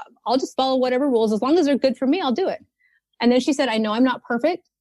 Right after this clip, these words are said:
You know, I get angry. I have temper tantrums." But she said their goal was always to make me feel crazy.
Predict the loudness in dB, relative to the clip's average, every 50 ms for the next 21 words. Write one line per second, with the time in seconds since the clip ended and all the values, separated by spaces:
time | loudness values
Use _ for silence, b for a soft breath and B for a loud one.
0 | _ _ -4 -2 -2 0 0 -2 -2 -2 -2 -2 -2 -2 -2 0 0 0 0 0
1 | -2 -2 -4 -4 -6 -6 -4 -4 -4 -2 -2 -4 -4 -2 -2 -2 -2 -2 0 0
2 | 0 -2 -2 B B B B B B -2 0 0 2 2 0 0 0 0 0 0
3 | 0 0 0 -2 -2 -2 -2 -2 -2 -4 -4 -4 -6 -4 -2 -2 -4 -4 -4 -4
4 | -2 -2 -2 -4 -6 -6 -4 -4 -6 -6 -6 -8 -6 -4 -4 -4 -6 -8 -8 -10